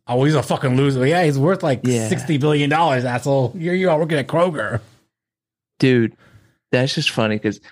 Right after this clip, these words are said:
Speaker 2: I mean, of course, I don't hold grudges or anything. Like, if I saw someone who was a middle school or high school bully, like, if I saw them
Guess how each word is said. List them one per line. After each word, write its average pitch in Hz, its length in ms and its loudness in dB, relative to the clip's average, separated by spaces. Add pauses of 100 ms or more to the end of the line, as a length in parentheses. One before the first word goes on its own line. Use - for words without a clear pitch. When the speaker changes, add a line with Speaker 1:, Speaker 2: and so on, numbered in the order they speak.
Speaker 2:
I - 40 -2
mean, 147 80 2
of 151 100 0
course, 156 180 2
I 127 60 2
don't 131 120 2
hold 123 220 0
grudges 107 400 -2
or 104 60 0
anything. 107 260 0
Like, 104 260 0
if - 120 -6
I 113 80 0
saw 110 280 0
someone 107 300 0
who 113 80 0
was 110 120 0
a 113 40 0
middle 107 240 0
school - 260 -2
or 110 100 2
high 110 160 -2
school 110 300 -4 (320)
bully, 104 560 0 (460)
like, 120 100 -4
if - 80 -4
I 113 60 2
saw 107 240 0
them 107 180 2